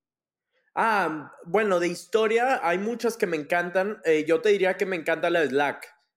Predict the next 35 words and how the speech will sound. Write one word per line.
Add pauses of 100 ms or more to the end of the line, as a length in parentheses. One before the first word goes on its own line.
eh,
que
empezó
más
como (320)
para
videojuegos
y
después
cambió
a
mensajes,
¿sabes?
Eh,
creo
que
atrás
de
eso
está
el
mensaje
de, (340)
de
siempre
estar
buscando
la
oportunidad
y,
y
me
encanta
esa
historia.